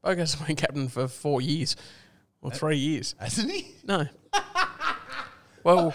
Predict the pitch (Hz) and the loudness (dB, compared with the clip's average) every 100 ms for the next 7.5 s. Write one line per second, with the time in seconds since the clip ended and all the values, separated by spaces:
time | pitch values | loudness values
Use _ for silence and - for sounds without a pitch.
0 | - 277 339 254 214 202 160 151 220 208 | 2 4 4 0 0 0 0 0 -2 0
1 | 247 277 262 165 160 - 170 143 135 226 | 0 0 0 -2 -4 -2 -4 -2 -4 -4
2 | 113 120 175 170 143 123 160 185 135 110 | -4 -4 -6 -6 -8 0 2 2 -2 -8
3 | 156 180 151 190 196 - - 190 196 180 | -8 -4 0 0 0 -12 0 4 4 4
4 | 170 170 170 165 151 - - 185 202 - | 2 4 2 2 0 0 4 4 4 -2
5 | - 196 208 180 170 170 156 160 151 147 | 2 4 6 4 0 0 0 0 0 -2
6 | 151 151 143 - 147 147 139 - 156 147 | -2 -2 -2 0 0 0 -2 4 4 4
7 | 139 147 202 285 - | -2 -2 -4 -4 -10